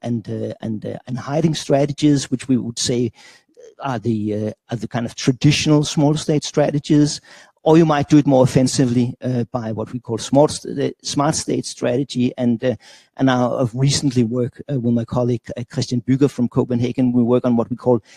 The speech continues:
sneaky strategies, which kind of more global south, uh, strategies to navigate the international order, where you do not have as many resources and the same access to, uh, to, to, to international, uh,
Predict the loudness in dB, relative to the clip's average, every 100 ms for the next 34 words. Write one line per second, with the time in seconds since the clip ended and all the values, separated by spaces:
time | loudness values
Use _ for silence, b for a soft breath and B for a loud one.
0 | b -2 2 4 4 2 -2 -4 -10 -6
1 | -8 -6 -6 -6 -6 -8 -8 -6 -4 0
2 | 4 4 2 b b -2 2 2 2 -2
3 | -4 -2 -4 -6 -12 -10 -8 -6 -6 -6
4 | -6 -2 -2 -2 0 2 0 -2 -4 -6
5 | -6 -6 -4 -4 -4 -6 -2 0 2 4
6 | 4 4 4 6 4 2 0 0 0 2
7 | 0 0 -2 -2 -2 -2 -2 -6 B B
8 | 0 2 2 0 -2 -10 -8 -8 -8 -4
9 | -2 0 0 -2 -4 -10 -8 -8 -8 -8
10 | -6 -6 -8 -6 -6 -4 -4 -4 -6 -8
11 | -8 -10 B B -8 -4 -4